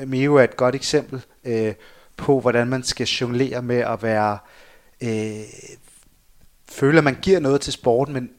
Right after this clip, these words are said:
men måske også er lidt... Øh, ikke introvert anlagt, men, men måske skal have fokus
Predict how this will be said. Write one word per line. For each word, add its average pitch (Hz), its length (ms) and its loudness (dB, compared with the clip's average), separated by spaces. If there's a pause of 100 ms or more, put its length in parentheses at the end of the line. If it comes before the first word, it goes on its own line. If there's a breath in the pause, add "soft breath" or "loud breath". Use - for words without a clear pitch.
men 117 180 -6
måske 117 420 -8
også 143 320 -6
er 131 120 0
lidt... 135 400 -6
Øh, 110 420 -4 (800 soft breath)
ikke 127 200 -8
introvert 127 680 -2
anlagt, 131 440 -6
men, 113 240 -6 (180)
men 120 200 -6
måske 135 440 -4
skal 127 260 -2
have 113 160 -4
fokus - 640 0